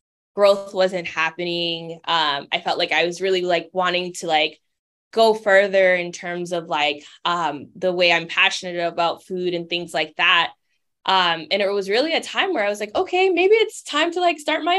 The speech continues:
own thing," right? Like, it was really important for me to go through that because I think it kind of, like, teaches you, like, how difficult it is for Black, um, bipoc in, in general, like, uh, people to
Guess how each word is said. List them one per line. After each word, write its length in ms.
own 100
thing," 260
right? 320
Like, 340
it 60
was 160
really 220
important 420
for 120
me 140
to 80
go 320
through 260
that 340
because 240
I 120
think 360
it 160
kind 180
of, 80
like, 200
teaches 480
you, 120
like, 300
how 420
difficult 520
it 120
is 420
for 800
Black, 480
um, 340
bipoc 500
in, 200
in 160
general, 480
like, 260
uh, 320
people 640
to 760